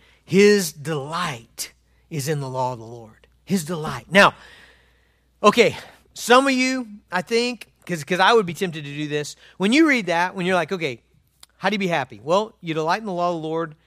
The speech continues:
and to meditate on it day and night. And I think some people, their hearts just sink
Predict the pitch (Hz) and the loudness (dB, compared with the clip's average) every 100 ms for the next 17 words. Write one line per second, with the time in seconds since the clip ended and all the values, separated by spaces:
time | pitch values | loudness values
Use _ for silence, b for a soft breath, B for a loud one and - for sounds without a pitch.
0 | _ _ 147 151 156 156 160 147 139 131 | _ _ -8 -4 -4 -4 -6 -6 -6 -8
1 | 131 123 110 104 120 _ _ _ _ _ | -10 -10 -14 -18 _ _ _ _ _ _
2 | - 180 202 151 175 175 160 165 139 131 | 0 2 2 0 -2 -2 -6 -8 -6 -4
3 | 135 143 - 135 - - 113 110 _ | -2 -4 -6 -12 -10 -12 -14 -16 _